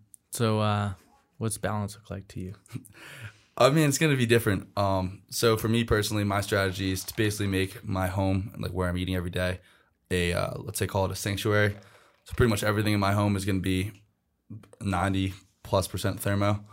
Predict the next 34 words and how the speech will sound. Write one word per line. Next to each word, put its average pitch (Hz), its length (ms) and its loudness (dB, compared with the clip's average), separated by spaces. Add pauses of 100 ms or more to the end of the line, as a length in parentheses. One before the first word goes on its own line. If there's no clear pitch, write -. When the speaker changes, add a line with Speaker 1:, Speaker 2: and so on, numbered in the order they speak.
(520)
Speaker 2:
Um, 87 300 0
that 95 180 2
way 95 120 4
it - 20 0
just 95 160 -2
makes 95 180 0
it 92 80 -4
easy, 95 480 0
and 92 180 -2
it's 85 140 -4
not 98 140 0
like 95 200 -2 (320)
I'm 90 200 -4
perfect 101 500 0
or 104 140 4
anything, 107 400 2 (360)
but - 380 0 (160)
the, 101 260 -8
uh, 107 140 2
it's 104 200 2
like 104 180 2
you 104 60 0
set 104 160 2
yourself 104 300 2
up 98 140 2
for, 101 140 -6
to 104 120 -8
make 95 160 -2
the 98 60 -8
best 95 260 -2
decisions 98 460 0
without 92 240 0
having 95 360 -2
to 90 420 -4